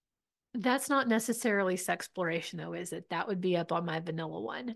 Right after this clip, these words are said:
Okay, other sexploration ideas. So if you like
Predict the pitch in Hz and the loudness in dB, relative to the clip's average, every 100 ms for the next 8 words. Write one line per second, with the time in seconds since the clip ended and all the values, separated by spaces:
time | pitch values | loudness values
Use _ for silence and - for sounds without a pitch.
0 | - 226 185 165 - 240 277 262 254 247 | -2 0 0 0 2 4 4 2 0 0
1 | - 226 208 196 185 160 196 - - _ | 2 4 4 2 -2 -4 -6 -8 -14 _
2 | _ _ _ - 208 226 247 269 | _ _ _ -6 -2 4 6 6